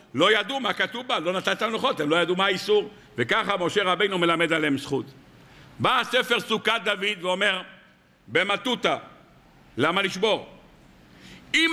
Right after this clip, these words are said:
אתה רוצה להוציא אותם כפנויה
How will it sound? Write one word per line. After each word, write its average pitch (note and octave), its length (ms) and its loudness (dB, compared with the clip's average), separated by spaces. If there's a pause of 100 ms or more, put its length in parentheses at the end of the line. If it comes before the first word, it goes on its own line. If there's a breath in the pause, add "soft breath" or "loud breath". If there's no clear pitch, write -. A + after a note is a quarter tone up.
אתה - 180 0
רוצה C4 420 2
להוציא B3+ 400 0
אותם A#3+ 360 0
כפנויה G#3+ 720 -2